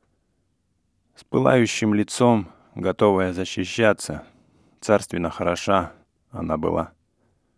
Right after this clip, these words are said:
Боязнь не всю гордость убила в ней, и немножко презрения всё-таки сверкало в её взгляде на меня. А я, очарованный её красотой,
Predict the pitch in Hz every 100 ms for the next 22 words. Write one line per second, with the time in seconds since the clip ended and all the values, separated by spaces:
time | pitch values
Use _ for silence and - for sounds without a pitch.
0 | _ _ _ _ _ _ _ _ _ 101
1 | 117 127 135 120 113 - _ _ 92 113
2 | 113 - 117 95 98 - 85 95 85 92
3 | 87 95 110 113 98 - _ _ - 90
4 | 92 92 90 - 82 95 98 107 104 87
5 | 82 - - - - - 95 90 - 104
6 | 92 80 - _ _ _ - 90 87 87
7 | 92 95 90 85 82 85 92 80 - _
8 | _ _ _ _ _ _ _ _ _ _
9 | _ _ _ _ _ _ _ _ _ _
10 | - 123 147 143 - - 117 - 120 123
11 | 113 110 101 - - - 101 98 - 90
12 | - 92 - 104 92